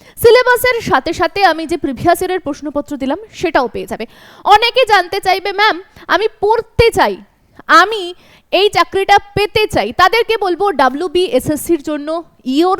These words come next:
Study-তে বা Your Study, তুমি ভিডিওটা Your Study-তেই দেখছো, তো Your Study অ্যাপে গ্রুপ সি, গ্রুপ ডি এর জন্য কোর্স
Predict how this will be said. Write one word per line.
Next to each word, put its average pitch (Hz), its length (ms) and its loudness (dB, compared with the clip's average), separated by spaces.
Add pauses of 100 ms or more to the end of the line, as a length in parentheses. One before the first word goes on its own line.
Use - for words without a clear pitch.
(120)
Study-তে 320 1120 -4
বা 214 120 -2
Your 302 340 -4
Study, 302 340 -2
তুমি 294 140 -8
ভিডিওটা 277 360 -4
Your 285 200 -6
Study-তেই 294 420 -4
দেখছো, 226 280 -10 (360)
তো 523 60 2
Your 349 300 0
Study 453 380 2
অ্যাপে 311 360 0
গ্রুপ 302 240 -6
সি, 370 240 -2
গ্রুপ 330 200 -6
ডি 277 180 -4
এর 254 80 -6
জন্য 302 240 -10
কোর্স 320 280 -8